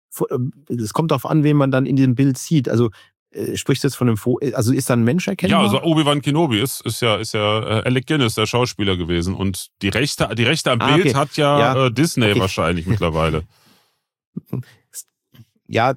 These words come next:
Speaker 1: sorry, ich bin nämlich nicht ganz so Star Wars,
Speaker 2: Ah, okay.
Speaker 1: ähm, also ich, ich kenn, ich kenn die schon, aber es ist schon sehr, sehr lang her.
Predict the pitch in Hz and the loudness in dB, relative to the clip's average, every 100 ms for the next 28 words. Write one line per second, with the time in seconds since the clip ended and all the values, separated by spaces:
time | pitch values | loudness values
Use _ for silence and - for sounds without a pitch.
0 | - 113 127 127 - 165 123 110 131 - | -4 -2 0 0 2 2 2 0 -2 -2
1 | - 98 160 - - 117 - - 92 123 | -4 -2 -2 -4 -2 -2 -2 -2 0 2
2 | 113 113 113 104 87 110 101 98 98 98 | 2 2 2 0 -2 0 2 2 2 0
3 | 95 - - - - 98 85 _ _ 117 | -4 -12 -20 -20 -20 -20 _ _ _ -6
4 | 95 - _ - 104 - 113 147 98 - | -6 -10 _ -20 -20 -6 -2 0 -2 0
5 | 127 147 127 127 135 98 104 - 95 104 | 2 2 0 0 0 0 -2 0 2 2
6 | 92 82 80 78 85 80 | 2 0 -2 -4 -8 -10